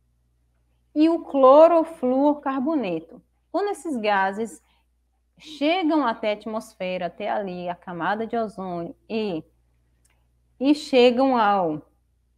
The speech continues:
ao, a esse nível, eles acabam prejudicando essa formação da camada de ozônio.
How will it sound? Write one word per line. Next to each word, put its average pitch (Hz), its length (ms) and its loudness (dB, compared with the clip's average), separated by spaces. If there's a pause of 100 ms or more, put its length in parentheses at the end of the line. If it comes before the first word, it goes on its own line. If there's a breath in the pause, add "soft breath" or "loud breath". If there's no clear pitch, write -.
(2500)
ao, 196 640 0 (640)
a 190 180 -2
esse 208 300 -4
nível, 214 600 -4 (340 soft breath)
eles 285 320 0
acabam 254 580 -2
prejudicando 277 1400 -2 (380 soft breath)
essa 247 320 -2
formação 277 1200 -4 (440)
da 233 200 -4
camada 214 480 -4
de 202 120 -4
ozônio. 185 560 -6